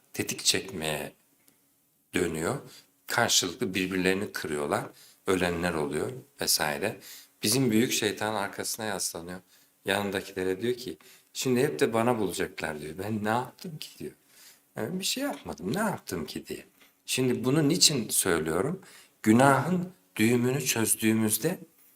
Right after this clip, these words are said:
bunun bizden beklendiği şekliyle,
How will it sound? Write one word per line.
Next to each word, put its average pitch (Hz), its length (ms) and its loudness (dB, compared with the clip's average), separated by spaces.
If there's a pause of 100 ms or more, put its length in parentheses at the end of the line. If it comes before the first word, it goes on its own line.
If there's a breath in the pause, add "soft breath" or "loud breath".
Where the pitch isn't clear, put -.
(200)
bunun 113 480 0 (2500)
bizden 110 520 4
beklendiği 95 600 0
şekliyle, 87 720 -2